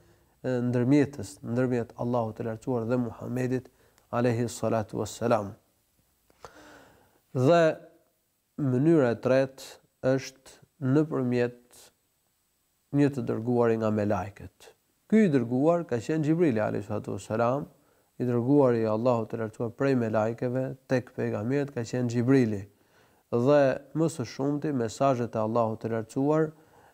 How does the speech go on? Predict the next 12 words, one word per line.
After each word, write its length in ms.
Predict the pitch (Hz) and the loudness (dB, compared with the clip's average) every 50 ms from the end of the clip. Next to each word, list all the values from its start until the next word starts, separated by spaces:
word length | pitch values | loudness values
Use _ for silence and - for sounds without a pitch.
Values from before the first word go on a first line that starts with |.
| _ _ - | _ _ -4
ë, 100 | 135 127 123 123 123 123 120 120 120 120 120 - - - - _ _ _ _ _ _ - - - - - _ _ _ - - - - - - - - | 0 0 2 2 2 2 2 2 0 0 -2 -2 -4 -8 -14 _ _ _ _ _ _ -20 -20 -20 -20 -20 _ _ _ -20 -20 -20 -20 -20 -16 -8 -4
Muhamedi 480 | 160 131 117 104 127 131 143 151 143 | -2 -2 -2 0 2 2 4 4 2
sallallahu 400 | 127 - - 117 123 120 120 117 | 2 -2 -2 -2 -2 -2 -2 -2
alaihi 80 | 120 110 | -2 -2
wasallam 220 | - 143 139 135 | -2 -2 -2 -2
i 60 | - | -2
ka 100 | - 113 117 | -2 -2 -2
marrë 320 | 131 135 135 127 131 - - _ _ _ _ _ - 131 | 0 0 0 -2 -4 -6 -14 _ _ _ _ _ -2 0
nëpërmjet 540 | 147 147 143 147 123 120 123 131 131 127 - | 0 0 0 0 -2 0 2 2 0 0 -2
melekut 560 | 123 117 117 117 120 127 131 123 - 123 110 113 | -2 -2 -2 0 2 0 0 0 -2 -6 -8 -4
Xhibril. 540 | 117 123 120 113 120 131 131 120 107 104 - - _ _ _ _ _ _ _ _ _ _ _ _ _ _ _ _ _ _ _ _ | -2 0 0 2 4 4 4 4 2 0 -6 -12 _ _ _ _ _ _ _ _ _ _ _ _ _ _ _ _ _ _ _ _
Por 380 | - 160 170 185 190 190 - | 4 4 6 4 4 0 -4